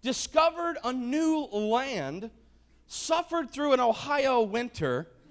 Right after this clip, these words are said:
<laughs> so that we wouldn't have to be <laughs> subjected to the torture of hearing about a new royal baby, um, all the time. And, and it's crazy. Like, the, the day that the baby was born, do you remember that day?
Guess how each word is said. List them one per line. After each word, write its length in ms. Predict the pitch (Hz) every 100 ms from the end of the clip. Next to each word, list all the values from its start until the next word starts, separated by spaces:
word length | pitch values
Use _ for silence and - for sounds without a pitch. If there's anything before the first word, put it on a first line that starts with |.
| -
<laughs> 1500 | - - - - - - - - - - - - - - _
so 180 | - 277
that 140 | 302
we 100 | 285
wouldn't 240 | 320 339 311
have 120 | 311
to 80 | 269
be 120 | 247
<laughs> 0 |
subjected 1200 | 269 - 285 285 - - - 269 - - 208 202 202 _ _ _ _
to 160 | 240 233
the 100 | 226
torture 520 | 240 240 233 - 190
of 200 | 185 175
hearing 300 | 202 208 190
about 300 | 160 170 160
a 40 |
new 200 | 160 170
royal 340 | 147 160 165 143
baby, 480 | 127 151 127 113 - _ _ _ -
um, 440 | 135 131 120 117 -
all 500 | 151 143 143 135 135 - 139
the 80 |
time. 460 | 143 175 147 127 120 -
And, 100 | 220
and 140 | 262 262 - -
it's 140 | -
crazy. 500 | - 359 381 156 110
Like, 220 | 185 226 - - _ _ _ _ 190
the, 100 | 214
the 180 | 175
day 300 | 208 220 330
that 160 | 330 269
the 80 | 196
baby 400 | 147 233 294 214
was 240 | 139 123
born, 380 | 117 170 208 117
do 60 | 214
you 80 | 370
remember 180 | 381
that 220 | 403 381 170
day? 260 | 208 381